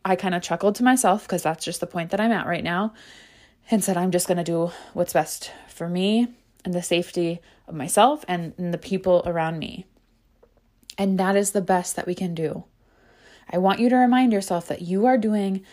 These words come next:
the best that you can given what you have. No one was equipped to handle this. Okay, but everybody's reacting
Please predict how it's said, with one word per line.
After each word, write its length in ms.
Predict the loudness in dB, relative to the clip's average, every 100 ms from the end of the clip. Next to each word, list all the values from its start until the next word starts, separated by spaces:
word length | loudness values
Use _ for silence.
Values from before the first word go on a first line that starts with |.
| -18 2
the 120 | 2
best 280 | 2 -2 0
that 100 | -2
you 80 | -2
can 460 | 0 2 2 -2 -6 _ -14
given 480 | 2 2 4 2 0
what 160 | -2 -2
you 100 | -2
have. 520 | -4 -2 -2 -2 -6
No 380 | -2 4 6 6
one 460 | 4 2 0 -2 -6 -14 -4
was 220 | 0 2
equipped 560 | 0 4 4 2 -10 -10
to 100 | -10
handle 480 | -4 -2 0 0 0
this. 500 | -4 -8 -10 -12 -14 _ _ _ _ _ _ _ _ _ _ _ _ _ _ _ _ _ _ _ _
Okay, 260 | -4 -2 -2
but 240 | -2 0 2
everybody's 580 | 6 6 8 6 4
reacting 720 | 4 6 4 2 0 0 0